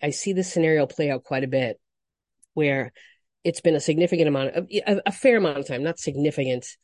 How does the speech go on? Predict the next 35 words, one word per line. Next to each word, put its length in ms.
uh, 260
but 280
a, 140
a, 80
a 80
reasonable, 580
I 120
think 140
that's 200
the 40
word 120
I'm 80
looking 180
for. 80
It's 140
been 160
a 80
reasonable 680
amount 240
of 80
time 540
for 160
somebody 760
to 140
know 680
if 220
they 220
think 320
this 420
relationship 560
has 440
the 100
potential 520
for 140
long-term, 580